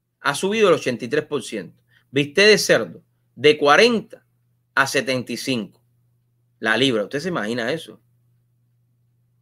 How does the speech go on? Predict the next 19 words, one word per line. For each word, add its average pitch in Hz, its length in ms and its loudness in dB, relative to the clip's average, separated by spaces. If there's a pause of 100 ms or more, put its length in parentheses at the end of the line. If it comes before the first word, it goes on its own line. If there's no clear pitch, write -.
(260)
¿Usted 165 160 -2
se 185 100 -6
imagina 151 440 0
eso? - 220 -4 (960)
A 113 120 -4
ver, 139 140 -2
¿qué - 100 -2
era 170 80 4
lo 156 120 2
que 139 60 -2
había 151 200 0
dicho 165 240 0
de 120 80 0
cien 147 260 -4
dólares? 135 360 0
De, 113 320 -6 (1400)
eh, 110 420 -4 (800)
es 170 120 6
decir, 170 440 0